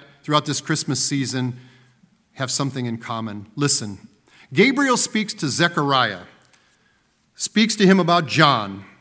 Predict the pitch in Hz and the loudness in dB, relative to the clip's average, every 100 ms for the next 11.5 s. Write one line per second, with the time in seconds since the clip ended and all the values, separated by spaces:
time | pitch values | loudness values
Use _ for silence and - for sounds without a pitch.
0 | _ _ _ 127 123 147 131 127 131 120 | _ _ _ -10 -6 -4 -2 -2 -4 -4
1 | 135 131 123 113 123 117 104 95 - 117 | 0 0 0 -2 -2 -2 -6 -10 -10 -14
2 | 131 - _ _ 214 254 240 - 190 156 | -16 -18 _ _ 4 4 2 2 2 2
3 | 175 - 117 156 151 139 135 120 104 107 | 0 -2 -2 -2 -2 -4 -2 -2 -4 -4
4 | 120 117 - 120 104 87 - - _ _ | -4 -4 -2 -2 -2 -8 -18 -20 _ _
5 | _ _ _ _ _ _ - 170 143 123 | _ _ _ _ _ _ -4 -4 -4 -10
6 | - 147 - 170 110 107 - 147 127 120 | -6 -4 -4 -8 -18 -20 -6 -4 -2 -4
7 | 151 127 131 120 135 139 139 147 143 - | -6 -8 -10 -6 0 2 4 2 -4 -14
8 | - _ 165 165 - 190 170 170 202 202 | -20 _ -2 0 2 4 4 4 4 2
9 | 127 101 - _ _ _ _ 131 127 - | -2 -8 -16 _ _ _ _ -8 -6 -2
10 | 196 202 208 185 185 - 214 240 151 135 | -2 0 0 -2 -4 -6 -2 0 0 0
11 | 131 127 123 143 | 0 0 -2 -4